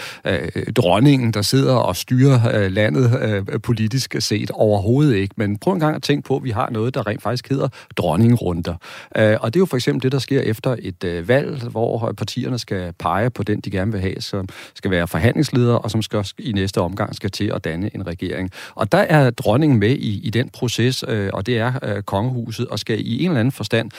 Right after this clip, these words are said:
også være med til at sikre, at de parlamentariske spilleregler, øh, overholdes. Og så har vi jo også et, øh, statsråd, og der sidder dronningen rent faktisk sammen med regeringen og underskriver landets, øh, love.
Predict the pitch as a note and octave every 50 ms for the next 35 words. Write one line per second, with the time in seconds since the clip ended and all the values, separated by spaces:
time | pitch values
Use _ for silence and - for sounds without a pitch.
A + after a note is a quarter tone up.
0 | - - - - _ - G2 A#2 A#2+ D#3 C3+ B2 A2 G2 G2+ G#2+ A#2+ - - -
1 | A2+ - - A2 - - A2 A2 - - C3 A#2+ - A2 G2+ G2 - A2+ G2+ G2
2 | - - G2+ G2 G2 G2+ - - A2+ G#2 - B2 A#2+ - - A#2 G#2 F#2+ - -
3 | - - - - - A#2 A2+ A2+ C#3 A#2+ G#2+ F#2+ - - G2+ G#2 G2 F#2 F2 -
4 | - G2 F2+ F2+ F2 - - D#2+ D2+ F#2 A#2 G#2+ F#2 G#2 D#2 - - G#2+ - -
5 | - - - - - - - G#2 - - F#3 F#3+ D#3 C3 G#2 F2 D#2 G2 A#2 -
6 | - - B2 G2 - - F2 D2+ C#2+ C#2 C#2 - - - B2 - - G3+ - -
7 | E3 D#3 C3+ C3 B2 - - G#2 G2+ - F3 - - F#3 F3+ F3+ F3 E3+ D3+ C3+
8 | - - _ _ _ - G2 F#2+ G2 A#2 D#3 E3 D3+ - - B2 A#2 G2+ - -
9 | C#3 E3 - - - A2 G2 F#2+ - - C#3+ - - - - B2+ C#3 C#3 D3 C#3+
10 | A#2+ G#2+ G#2 G2 - B2 A#2+ A#2 A#2+ B2 B2 B2 A#2 - B2 A2+ - - G2 F#2+
11 | G#2 B2 B2+ - - B2+ A#2 A#2 A2 A2 G#2+ G2+ _ _ - - D#2+ - - -
12 | A2 - - - - - G2 F#2+ F#2 F#2 - - - F#2 D#2+ E2 D#2 C#2+ D#2 F2+
13 | G2 A2+